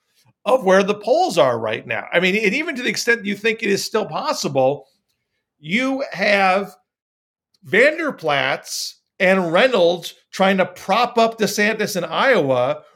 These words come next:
where you, and a lot of other Republican big donors trying to prop up Nikki Haley. You don't even have a consolidation between the two most prominent opponents of Donald Trump, which is what you need right now.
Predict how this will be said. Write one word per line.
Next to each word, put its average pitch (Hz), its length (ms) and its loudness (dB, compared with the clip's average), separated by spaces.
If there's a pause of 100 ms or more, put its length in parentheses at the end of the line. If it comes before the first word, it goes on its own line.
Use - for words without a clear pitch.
(100)
where 170 200 2
you, 190 160 4 (160)
and 175 180 2
a 175 60 6
lot 180 300 4
of 190 220 -2
other 247 300 4
Republican 185 1000 -2 (140)
big 190 280 0
donors 156 520 0 (240)
trying 180 280 2
to 185 60 2
prop 180 440 -2
up 185 220 0 (240)
Nikki 202 360 -2
Haley. 226 540 0 (220)
You 170 100 -4
don't 269 140 4
even 285 180 0
have 233 540 -2 (160)
a 208 80 0
consolidation 202 1400 0 (340)
between 196 800 2 (220)
the 185 140 2
two 233 420 0
most 208 360 2
prominent 196 440 2
opponents 214 480 0
of 147 100 -4
Donald 123 360 0
Trump, 139 320 -2
which 202 120 -4
is 220 120 -6
what 247 200 4
you 240 80 -4
need 330 220 -4
right 165 240 2
now. 120 320 -8